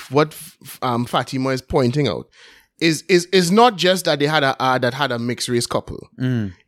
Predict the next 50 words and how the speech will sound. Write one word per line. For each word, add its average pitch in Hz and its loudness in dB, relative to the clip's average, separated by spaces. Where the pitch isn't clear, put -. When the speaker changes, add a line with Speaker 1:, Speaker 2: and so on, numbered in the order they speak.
Speaker 1:
It, 156 2
what 175 4
she's 220 2
saying 165 2
is, 139 0
look 160 0
at 180 0
the 170 -4
story. 170 4
Look 160 4
at 190 0
the 196 -4
story 165 4
being 147 -2
told. 143 2
And 151 2
when 214 6
they 277 2
were 254 6
crafting 208 2
the 196 0
story, 139 0
they 208 2
could 311 0
have, 247 4
b-, 151 -6
they, 175 2
they, 185 2
they 175 2
would 185 2
have 247 6
been 208 2
bearing 156 2
in 170 -2
mind, 147 -2
"Hey, 202 4
we're 135 0
gonna 160 6
put 185 2
a 190 6
girl 160 6
in 147 6
this 143 0
at 131 -2
some 156 4
Speaker 2:
Mm. 123 4
Speaker 1:
point 139 2
in 135 2
time," 82 -4
right? 160 2